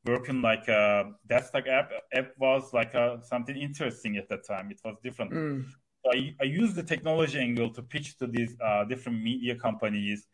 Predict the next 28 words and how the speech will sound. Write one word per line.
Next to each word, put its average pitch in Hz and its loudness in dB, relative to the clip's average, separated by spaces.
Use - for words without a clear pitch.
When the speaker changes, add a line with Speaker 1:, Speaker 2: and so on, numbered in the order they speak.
Speaker 1:
and 131 2
that 160 4
really 196 2
worked 190 2
because 127 0
they 120 2
wrote 139 2
about 117 4
Jotform, 92 -4
and 120 0
that 131 4
Speaker 2:
Mm. 156 2
Speaker 1:
also 139 4
brought, 107 -2
uh, 92 -2
traffic. 113 -2
And 131 4
I 160 6
also 180 0
learned, 131 4
like, 117 2
S 117 -2
E 113 2
O, 107 -2
like, 101 -2
writing, 113 2
you 113 -2
know, 104 -2